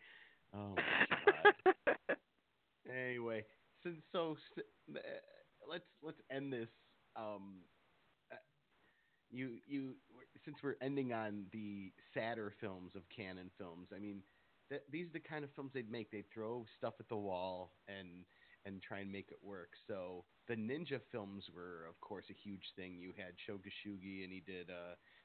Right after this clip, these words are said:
Speaker 1: there was, uh, Enter the Ninja, which actually was a decent, um, martial arts film for its genre. It is what it is. And then you had, uh, Revenge of the Ninja, which was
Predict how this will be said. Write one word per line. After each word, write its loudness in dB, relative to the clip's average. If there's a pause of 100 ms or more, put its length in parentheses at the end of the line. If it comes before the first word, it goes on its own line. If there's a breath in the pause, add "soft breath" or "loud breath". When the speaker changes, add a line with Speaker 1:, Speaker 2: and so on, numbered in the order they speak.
Speaker 1:
there -4
was, -6 (200)
uh, -6
Enter -4
the -2
Ninja, -4
which -6
actually -2
was -4
a -6 (160)
decent, -4 (880)
um, -6
martial -4
arts -6
film -4
for -8
its -10 (120)
genre. -2 (240)
It -8
is -6
what -6
it -6
is. -12 (420)
And -6
then -2
you -4
had, -2
uh, -4
Revenge -4
of 0
the -4
Ninja, -6
which -8
was -8